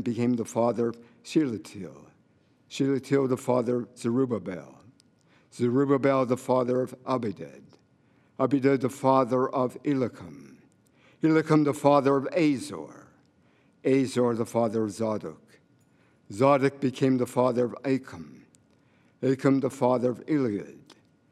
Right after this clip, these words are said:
Eliud, the father of Eleazar. Eleazar became the father of Matham. Matham, the father of Jacob. Jacob, the father of Joseph,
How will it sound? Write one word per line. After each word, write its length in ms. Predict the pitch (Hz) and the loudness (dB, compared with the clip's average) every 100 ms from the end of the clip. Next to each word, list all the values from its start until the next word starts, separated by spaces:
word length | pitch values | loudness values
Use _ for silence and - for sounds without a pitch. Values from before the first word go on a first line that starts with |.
| _ _ - | _ _ -2
Eliud, 420 | 135 131 135 123 | 2 2 2 0
the 80 | 127 | -4
father 400 | - 120 120 113 | 0 0 0 -4
of 140 | 104 | -4
Eleazar. 800 | 139 123 107 - 82 78 - - _ _ _ _ _ _ _ _ | -4 -4 -4 -8 -14 -14 -20 -20 _ _ _ _ _ _ _ _
Eleazar 500 | 135 143 131 143 139 | 2 2 4 4 4
became 360 | 127 131 139 135 | 0 0 2 2
the 100 | 127 | 0
father 460 | - 135 123 127 | 0 2 2 0
of 120 | 127 - - _ | 0 -4 -20 _
Matham. 680 | 123 139 131 - 87 76 76 _ _ _ _ _ _ | 0 2 0 -4 -16 -16 -20 _ _ _ _ _ _
Matham, 600 | 101 113 123 - 135 135 | -4 0 0 0 0 0
the 100 | 120 | -2
father 440 | - 117 113 110 120 | -2 -2 0 0 -2
of 140 | 113 | -4
Jacob. 480 | - 147 143 - - - - _ _ _ - - - - - | -2 -2 -2 -8 -18 -20 -20 _ _ _ -16 -16 -16 -16 0
Jacob, 640 | 156 156 156 127 120 - | 2 2 2 -2 -4 -8
the 80 | 117 | -6
father 420 | - 127 120 135 | 0 2 2 0
of 120 | 127 | 0
Joseph, 580 | - 120 101 - 104 | 0 -2 -2 -6 -10